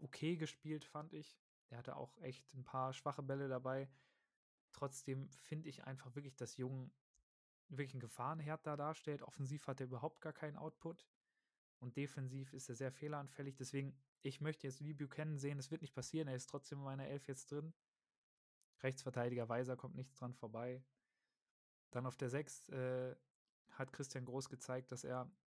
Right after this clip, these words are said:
keine Paar zwanzig mehr ist. Ähm,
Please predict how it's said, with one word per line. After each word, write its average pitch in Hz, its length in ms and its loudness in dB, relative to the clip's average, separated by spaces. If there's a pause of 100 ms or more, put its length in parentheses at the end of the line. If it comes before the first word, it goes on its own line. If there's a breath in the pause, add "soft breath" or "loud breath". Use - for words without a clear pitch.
(140)
keine 135 480 0 (140)
Paar 131 220 2
zwanzig 151 360 -2
mehr 156 140 -2
ist. - 240 -10 (1160 soft breath)
Ähm, 120 640 -2